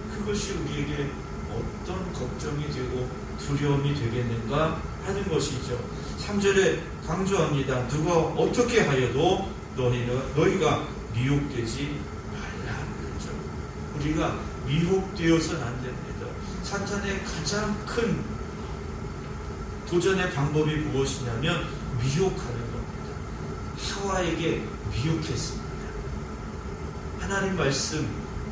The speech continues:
"선악과를 먹지 말라." 하신 말씀 앞에서 이 사탄은요, 마귀는 미혹했다라는 거죠. 그럴듯하게 미혹했다라는 겁니다.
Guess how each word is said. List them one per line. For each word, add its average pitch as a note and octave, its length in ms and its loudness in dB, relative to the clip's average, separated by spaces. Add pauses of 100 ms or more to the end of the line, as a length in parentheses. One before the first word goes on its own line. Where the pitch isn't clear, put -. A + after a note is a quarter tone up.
"선악과를 E3+ 580 2
먹지 - 360 0
말라." F3+ 560 4
하신 - 360 -2
말씀 E3+ 500 2
앞에서 B2 580 -4 (760)
이 D3+ 40 -4
사탄은요, - 680 -4 (240)
마귀는 C3 460 -2 (480)
미혹했다라는 B2+ 720 0 (240)
거죠. - 160 -4 (480)
그럴듯하게 G3 840 0
미혹했다라는 C#3 840 0
겁니다. - 400 -4